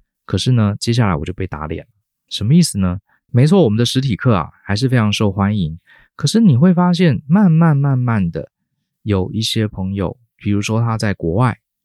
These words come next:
他在中南部，好，他会，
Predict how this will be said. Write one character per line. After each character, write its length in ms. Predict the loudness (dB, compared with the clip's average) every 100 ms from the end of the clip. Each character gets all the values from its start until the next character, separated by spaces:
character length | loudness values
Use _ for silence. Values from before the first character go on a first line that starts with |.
| _ _ -8
他 120 | -4
在 160 | -4 -4
中 180 | -4 -4
南 200 | -4 -4
部， 240 | -6 -6 _ _ _
好， 220 | -12 -12 _ _ _ -6
他 160 | -2
会， 260 | 2 2